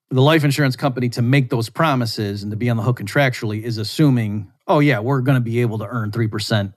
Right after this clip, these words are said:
a year on our, on our portfolio." Now, let's introduce some more complexity here. Suppose in practice, the life insurance company actually earns five percent on its assets per year.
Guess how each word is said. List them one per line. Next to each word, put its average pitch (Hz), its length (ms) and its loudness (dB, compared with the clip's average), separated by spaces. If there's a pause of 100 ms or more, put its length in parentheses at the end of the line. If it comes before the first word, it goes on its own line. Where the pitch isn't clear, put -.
a 110 80 -4
year 98 440 -2 (120)
on 98 140 -2
our, 92 160 -2
on 95 180 -4
our 92 100 -4
portfolio." 95 800 -4 (640)
Now, 107 400 0 (880)
let's 107 300 -8 (480)
introduce 110 400 -2
some 107 100 -2
more 131 280 4
complexity 107 680 -6
here. 101 180 -6
Suppose 139 580 2
in 143 260 0
practice, 117 920 -4 (600)
the 107 80 -6
life 113 220 0
insurance 107 380 -4
company 107 520 -6
actually 120 760 0
earns 117 300 -2
five 151 360 0
percent 92 440 -10 (420)
on 113 140 -4
its 101 160 -8
assets 98 500 -6
per 104 240 -6
year. 87 440 -8